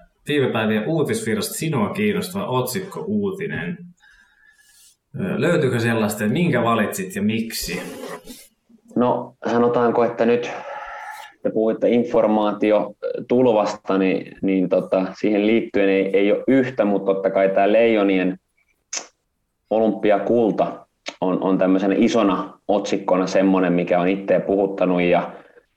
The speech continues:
Speaker 2: ennen kaikkea siellä pohjalla itse kun on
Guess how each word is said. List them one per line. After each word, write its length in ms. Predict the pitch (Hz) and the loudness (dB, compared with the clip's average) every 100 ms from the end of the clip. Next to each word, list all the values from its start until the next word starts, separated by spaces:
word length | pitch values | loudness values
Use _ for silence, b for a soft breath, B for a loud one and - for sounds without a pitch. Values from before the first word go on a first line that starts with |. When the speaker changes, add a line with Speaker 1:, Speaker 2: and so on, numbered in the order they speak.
| - | -4
Speaker 2:
ennen 200 | 95 98 | 0 2
kaikkea 340 | 95 95 92 92 | 2 0 0 2
siellä 220 | 98 95 | 2 2
pohjalla 680 | 104 107 98 90 82 - - _ - | 2 4 4 2 0 -6 -20 _ -8
itse 220 | 98 95 | -6 -4
kun 240 | - 95 95 | -2 0 2
on 220 | 90 | 0